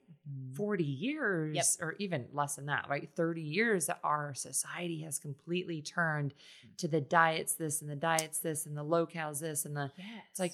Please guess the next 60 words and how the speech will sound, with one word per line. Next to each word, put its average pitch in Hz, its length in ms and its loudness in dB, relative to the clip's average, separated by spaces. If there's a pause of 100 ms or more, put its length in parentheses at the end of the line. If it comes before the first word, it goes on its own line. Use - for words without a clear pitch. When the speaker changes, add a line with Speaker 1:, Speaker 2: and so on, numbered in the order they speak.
(120)
Speaker 2:
no, 185 380 0
get 160 240 -6
the 208 80 -6
full 180 320 -2
fat 151 560 4
milk, 151 340 4
get 233 120 4
the 339 200 12
Speaker 1:
Yes. - 140 2
Speaker 2:
full 165 320 4
whatever. 151 420 4
Speaker 1:
Eat 359 160 8
an 381 80 6
avocado, 349 640 4
Speaker 2:
Right, 220 260 10 (140)
Speaker 1:
please. 381 260 6
Speaker 2:
right, 214 360 8
Speaker 1:
I'm - 100 4
Speaker 2:
right. 285 80 -2
Speaker 1:
begging 294 380 6
you. 202 400 6
I'm 220 160 2
begging 247 400 8
you. 196 280 6 (160)
Speaker 2:
<laughs> - 160 -6
Speaker 1:
They're 311 140 8
like, 294 180 8
"I 269 80 2
got 311 280 8
this, 370 160 4
like, 403 260 2
thirty 254 280 10
calorie 240 500 0
bread." 214 720 6
Speaker 2:
Right, 156 280 6
Speaker 1:
And 285 80 6
I'm 302 140 10
like, 302 260 2
Speaker 2:
right. 160 200 0
Speaker 1:
"No." 302 400 2 (280)
I'm 185 100 6
like, 160 100 6
Speaker 2:
Right. - 80 -2
Speaker 1:
"Do 277 100 -4
you 415 120 2
think 415 280 0
that 196 240 2
bread 208 320 2
should 220 160 -2
be 214 160 -2
shelf 196 480 2
stable 185 400 0
for 165 60 2
Speaker 2:
Right. 165 200 6
Speaker 1:
months?" 165 360 0
I'm 202 60 0
like, 202 100 0
"Have 233 80 2
Speaker 2:
Yeah. 160 60 0
Speaker 1:
you 131 80 -4